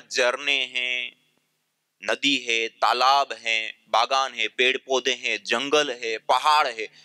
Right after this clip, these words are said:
ऐसे जो प्राकृतिक स्थान होते हैं वहां स्वाभाविक रूप से ऋण आवेशित कणों की बाहुल्यता पाई जाती है। और उस ऋण आवेशित कण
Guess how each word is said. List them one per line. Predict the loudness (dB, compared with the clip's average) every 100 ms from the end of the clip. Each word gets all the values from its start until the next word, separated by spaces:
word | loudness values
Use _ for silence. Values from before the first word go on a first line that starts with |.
| -20 -2
ऐसे | 0 0 -2
जो | -4 -4
प्राकृतिक | -2 -2 -2 -4 -4 -6
स्थान | -2 0 0
होते | -2 -2
हैं |
वहां | 0 0
स्वाभाविक | 0 4 6 4 4 4 4 2 -2
रूप | 0 0 0
से | 0 2 0 -6 _ _ _ _ -4
ऋण | 0 0 0 2
आवेशित | 2 2 -2 -4 0
कणों | 0 0
की | -2 -2 2
बाहुल्यता | 2 0 -2 0 0
पाई | 0 0 0
जाती | -2 -2 -10 -14
है। | -16 _ _ _ _ _ _
और | 0 0 0
उस | 0 2 2
ऋण | 0 2 2 4 2 2 0
आवेशित | 2 4 4 0 -2 0 2 2 0 0 0 0 _
कण | 2 2